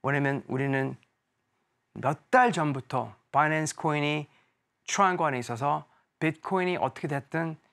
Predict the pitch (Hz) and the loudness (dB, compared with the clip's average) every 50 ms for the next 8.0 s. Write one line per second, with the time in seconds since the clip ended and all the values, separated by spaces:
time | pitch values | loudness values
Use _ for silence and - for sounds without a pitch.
0 | _ _ _ _ 135 139 143 147 143 143 _ - 131 135 143 151 151 147 139 - | _ _ _ _ -2 -2 0 -2 -2 -4 _ 2 2 2 4 2 0 -2 -4 -4
1 | - 151 139 139 147 147 135 - 135 - - - - 185 180 180 180 175 165 170 | -4 -4 -4 -2 -4 -4 -6 -6 -6 -6 -6 -2 2 4 4 4 4 2 2 2
2 | 170 170 170 - - _ _ _ _ _ _ _ - 127 151 165 165 165 151 - | 0 0 0 -2 -6 _ _ _ _ _ _ _ 2 4 4 4 2 0 0 0
3 | 165 156 135 123 123 127 131 123 131 127 117 - - 143 123 113 120 139 147 - | 0 0 0 0 0 0 0 0 -2 -2 -2 -4 -2 -2 -2 -2 -4 -6 -8 -10
4 | _ - - _ _ _ _ - 143 131 - - - - - 190 196 196 196 - | _ -20 -20 _ _ _ _ -4 -4 -4 -4 -4 -4 0 2 2 4 4 4 4
5 | 190 190 175 - _ - - 233 214 233 240 240 240 240 233 226 208 156 - 185 | 4 4 4 2 _ 0 2 4 6 6 8 8 8 8 8 6 4 4 2 4
6 | 175 196 220 226 226 220 208 - _ _ _ _ _ _ - 131 123 139 135 - | 4 6 6 6 4 2 -4 -10 _ _ _ _ _ _ -6 -2 0 2 2 2
7 | - 117 127 135 131 123 120 117 117 - - 107 104 - - 131 139 143 143 - | 0 0 0 2 2 2 0 -2 -4 -6 -6 -8 -6 -2 0 0 0 0 -2 -8